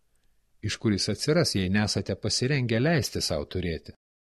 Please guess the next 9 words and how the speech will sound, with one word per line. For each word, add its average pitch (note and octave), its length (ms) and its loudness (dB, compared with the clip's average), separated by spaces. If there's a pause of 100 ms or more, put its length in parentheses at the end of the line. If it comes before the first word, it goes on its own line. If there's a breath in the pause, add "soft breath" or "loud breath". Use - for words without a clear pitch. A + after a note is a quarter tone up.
(280)
Išorinis C#3 560 4
ketinimas C3+ 560 -2
reiškia B2+ 400 0
ryžtą A#2+ 460 0
turėti, E2+ 540 -4
kitaip G#2 260 -2
sakant, C3 420 0 (320)
laikyti B2 520 4
save C3+ 340 2